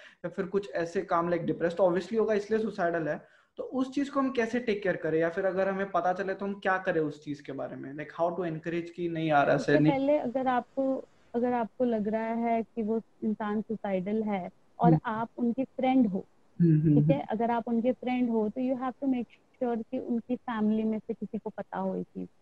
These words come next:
Speaker 1: हम्म, हम्म।
Speaker 2: ताकि वो एक स्टेप ले सके, because you are not, you cannot take a huge step. You cannot, uh, force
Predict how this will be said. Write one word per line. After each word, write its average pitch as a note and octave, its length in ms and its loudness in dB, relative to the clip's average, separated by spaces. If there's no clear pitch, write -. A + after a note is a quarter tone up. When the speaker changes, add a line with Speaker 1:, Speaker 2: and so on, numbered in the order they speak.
Speaker 1:
हम्म, F3 100 12
हम्म। E3 100 6
Speaker 2:
ताकि D#3+ 280 4
वो A#3 160 4
एक A#3 120 2
स्टेप G#3+ 360 -4
ले F#3+ 160 -2
सके, G3 280 -10
because G3 340 -2
you G#3+ 120 2
are A#3 180 0
not, A3 160 -4
you A3+ 200 -2
cannot A3 260 -6
take G#3 80 0
a G3+ 160 -2
huge G3+ 260 0
step. F#3 220 -2
You G3+ 180 -4
cannot, G#3 280 -4
uh, G3 320 2
force G#3+ 220 4